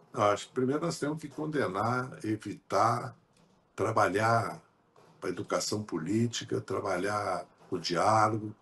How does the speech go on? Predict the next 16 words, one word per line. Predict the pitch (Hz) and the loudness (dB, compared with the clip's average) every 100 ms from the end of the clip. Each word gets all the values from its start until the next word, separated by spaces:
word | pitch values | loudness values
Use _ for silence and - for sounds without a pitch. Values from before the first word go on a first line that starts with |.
| _ _ _ | _ _ _
pro | 98 | -4
debate | 95 87 95 95 101 | 2 2 2 0 0
democrático, | 90 80 78 95 98 110 113 - - | -2 -4 -6 0 2 2 0 -4 -10
o | |
confronto | - 101 87 - 107 - | -2 -2 -2 -4 -4 -4
de | 87 87 | -4 -4
ideias, | 82 98 113 113 113 113 - | 0 2 4 4 2 -2 -6
de | 92 | -6
experiências, | - - 90 85 101 113 117 113 113 113 - - - | -4 0 0 2 4 6 4 2 -2 -2 -8 -18 -14
mas | - 107 | -4 0
um | 127 | 2
grande | 123 147 165 156 | 6 6 6 4
esforço | 123 - 123 - 117 | 0 6 6 6 2
nesse | 113 | 2
sentido. | - 101 - 82 | 0 -2 -4 -4
Agora, | 85 82 | -4 -4